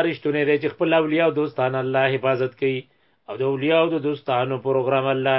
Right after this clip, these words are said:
نه ختموي. دا څنګه خور کو به باچایي. وان ساعة لا ریب فیها، او دې باندې هم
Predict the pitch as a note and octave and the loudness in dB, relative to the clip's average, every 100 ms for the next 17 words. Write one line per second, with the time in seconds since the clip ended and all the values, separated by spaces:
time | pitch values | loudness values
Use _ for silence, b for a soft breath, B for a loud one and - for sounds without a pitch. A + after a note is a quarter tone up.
0 | C3+ F3+ D#3+ D3 B2+ A#2+ A2+ C3+ B2+ F3+ | 2 0 0 -2 -2 -4 -2 -2 -2 -2
1 | E3 - B2 G#2+ A2 A2 A2+ G#2 A#2+ G#2+ | -4 -2 -4 -4 -8 -4 -4 -4 -6 -8
2 | A2 G#2+ b b b b b b A2+ E3+ | -10 -20 b b b b b b -2 0
3 | G#3+ A3 C#3+ F3 F#3 F3 E3 D#3+ E3 D3+ | 0 -2 0 0 2 2 4 4 4 0
4 | D#3 D3 C#3+ D3 D3 - b b G#2+ A#2+ | -2 0 2 4 2 -2 b b -6 -2
5 | B2+ G#2+ D3+ E3+ D#3+ E3+ D#3+ E3 E3 | -4 -2 0 2 2 0 0 -4 -6